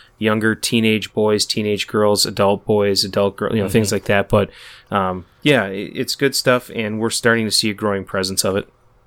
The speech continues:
Speaker 2: Yeah, the, the subset of, of teenage girl manga and young, young adult, uh, w-,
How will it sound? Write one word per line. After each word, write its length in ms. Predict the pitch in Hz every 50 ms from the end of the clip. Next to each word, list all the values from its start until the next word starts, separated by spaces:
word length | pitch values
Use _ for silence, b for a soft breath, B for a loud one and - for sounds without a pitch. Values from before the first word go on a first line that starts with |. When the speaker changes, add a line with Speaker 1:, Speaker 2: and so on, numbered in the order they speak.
| _ _ _ _ _ _ - - _ _ _ _ _ _ _ _ _ b b b b b b b
Speaker 2:
Yeah, 160 | 113 107 101
the, 180 | 87 98 110 -
the 120 | - 104 101
subset 640 | 98 - - 151 147 135 - - 147 127 120 113 - _
of, 340 | - 104 101 98 92 85 82 _ _ -
of 260 | - 101 92 90 82 - _ _ _ _ -
teenage 460 | - - 123 113 110 104 95 92 92
girl 580 | - 98 98 98 98 95 95 92 90 87 85 87 80 -
manga 560 | - 92 90 90 90 87 82 85 82 82 82 - _ _ b b b b b b b b b b b b b -
and 400 | 98 90 90 90 87 87 92 101 - -
young, 480 | 120 101 98 95 95 90 87 90 87 - _
young 200 | - 92 87 90
adult, 380 | 87 80 90 82 85 85 82 - _ _ _ _ _ _ _ _ _ _ _
uh, 300 | - 92 90 85 85 85
w-, 80 | 82 -